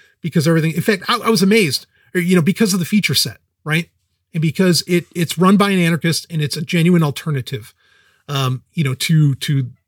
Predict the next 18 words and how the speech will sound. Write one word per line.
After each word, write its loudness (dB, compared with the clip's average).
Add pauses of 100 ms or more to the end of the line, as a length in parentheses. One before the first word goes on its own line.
the -8
social 0
media 4
bullshit. -2 (560)
Uh, -2 (760)
I -2
was 0
amazed 0
because 0 (440)
Pavel 0
Durov 0
got -2
interviewed, 2
like, -4
in -2
Wired, 0 (920)
and 0
Wired 0